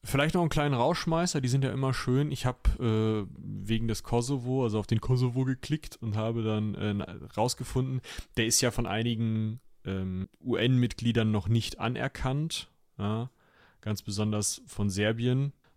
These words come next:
Und bisher, also bisher sind es hundertfünfzehn von hundertdreiundneunzig Mitgliedstaaten der Vereinten Nationen, Kosovo anerkennen. Äh, bekannte Beispiele von Staaten, die nicht dabei sind, sind zum Beispiel, oder sind Madagaskar zum Beispiel, oder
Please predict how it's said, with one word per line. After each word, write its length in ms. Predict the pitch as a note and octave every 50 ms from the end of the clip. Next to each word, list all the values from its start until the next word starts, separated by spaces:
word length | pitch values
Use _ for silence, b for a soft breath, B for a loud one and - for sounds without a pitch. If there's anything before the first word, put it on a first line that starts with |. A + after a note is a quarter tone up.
| b b
Und 420 | - A2+ A2 A2 A2 G2+ - -
bisher, 260 | - A#2 A2+ - - -
also 120 | G#2+ G2
bisher 240 | G2 G#2 - A#2 G#2
sind 140 | G2+ G#2 F#2+
es 100 | - -
hundertfünfzehn 540 | A2+ A#2 G#2+ - - B2 A#2+ - - B2
von 140 | G#2 - A2+
hundertdreiundneunzig 600 | A#2 A2+ - - G#2+ G#2+ G#2+ G#2+ G#2+ G#2 - -
Mitgliedstaaten 540 | G#2+ G#2+ - - G#2+ - - G#2+ G2+ - G2
der 100 | G2 F#2+
Vereinten 300 | - - F2 F#2 F#2 F2+
Nationen, 520 | F#2+ G2 F#2 - - - F#2+ F#2+ F#2+ F#2+ - - -
Kosovo 480 | - - G#2 G2 F#2 F#2+ F2 E2+ F2+
anerkennen. 800 | - - G#2 A#2 A#2 A#2+ A#2 - - G#2+ G#2 G2+ G#2 G#2 G#2 G2+ - _ _ -
Äh, 200 | - F#2 C#2+ A#1+ A#1+ A#1+
bekannte 880 | - - - - - - - - G#2+ A#2+ A#2 - A#2 B2 C3 B2 B2 G#2
Beispiele 560 | A2+ A2 A2+ A#2+ - - - - A#2 A2+ G#2+
von 160 | - - G#2
Staaten, 400 | - - - A2 G#2+ - - G2+
die 100 | F#2+ G2
nicht 220 | G#2+ A#2 A2 -
dabei 340 | - A2+ G2 G2+ G2+ G#2 G#2+
sind, 240 | G2 G2 G2 G2+ G2
sind 160 | - - G2+ -
zum 140 | - G#2+
Beispiel, 540 | F#2 F#2 F#2+ F#2+ - - - G2+ F#2+ F#2 F2
oder 280 | C#2 C2+ D#2+ - G1+ G1+ - -
sind 220 | - - E2+ C#2
Madagaskar 680 | C#2 F2 F#2 F#2+ F#2 - A2 A2+ - - - A#2 A2 G2+
zum 240 | - - G#2 G2+ F#2+
Beispiel, 680 | G2+ G2 G2+ G2 - - - - G2 F#2+ F#2 F#2 F#2 F2+
oder 920 | F2 F2 F2 D#2+ F2 E2 D#2+ E2 D#2+ D#2+ D#2+ D#2+ D#2+ D#2 D#2 E2 E2